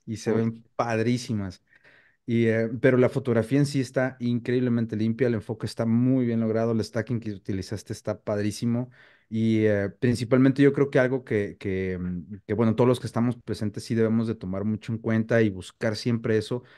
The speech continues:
Speaker 1: es la limpieza que lograste. El blur que tienes en la parte de atrás, la forma como está esto, eh, da una imagen limpia. Y eso al final del día, este, pues siempre nos va a dar una fotografía muy buena, de buena calidad,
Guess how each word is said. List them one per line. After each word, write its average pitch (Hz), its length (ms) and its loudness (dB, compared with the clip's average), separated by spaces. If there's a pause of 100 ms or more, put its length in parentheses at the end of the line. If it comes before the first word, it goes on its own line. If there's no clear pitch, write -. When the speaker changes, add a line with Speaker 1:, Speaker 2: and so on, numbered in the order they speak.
(180)
Speaker 1:
es 104 100 -6
la 147 80 4
limpieza 123 440 2
que 131 140 -6
lograste. 107 600 -2
El 98 120 -6
blur 113 220 0
que 147 100 -2
tienes 131 400 0
en 120 80 0
la 101 140 -4
parte 110 260 -2
de 113 100 2
atrás, 117 520 -2
la 104 200 -8
forma 113 360 -4
como 104 140 -6
está 107 280 -4
esto, 123 340 -4 (480)
eh, 101 100 -12
da 110 140 0
una 123 320 4
imagen 113 460 2
limpia. 110 500 0
Y 104 160 -2
eso 117 340 0
al 120 100 0
final 107 380 -2
del 113 160 0
día, 117 480 2
este, 92 640 -8
pues 101 200 -10
siempre 110 320 0
nos 104 200 2
va 104 100 -2
a - 20 0
dar 104 120 -2
una 110 200 -4
fotografía 92 600 -10
muy 110 180 -2
buena, 107 340 -2
de 95 60 -6
buena 107 300 -4
calidad, 104 480 -2